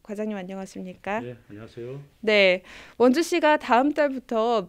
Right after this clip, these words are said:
Speaker 1: 미세먼지 비상 저감 조치 때 운행 제한을 위반한 차량에 대해서 과태료를 부과할 계획이라고 들었는데요.
Speaker 2: 네.
Speaker 1: 어떤 내용인지 말씀 부탁드립니다.
Speaker 2: 네네. 예, 강원도에서는 춘천과 원주를 대상으로 그 시범적으로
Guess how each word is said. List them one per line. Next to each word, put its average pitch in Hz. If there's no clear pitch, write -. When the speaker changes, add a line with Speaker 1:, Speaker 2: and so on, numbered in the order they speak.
Speaker 1:
미세먼지 285
비상 220
저감 196
조치 185
때 208
운행 240
제한을 190
위반한 202
차량에 262
대해서 165
과태료를 247
부과할 185
계획이라고 180
들었는데요. 175
Speaker 2:
네. 107
Speaker 1:
어떤 302
내용인지 196
말씀 165
부탁드립니다. 151
Speaker 2:
네네. 98
예, 113
강원도에서는 147
춘천과 147
원주를 120
대상으로 110
그 110
시범적으로 156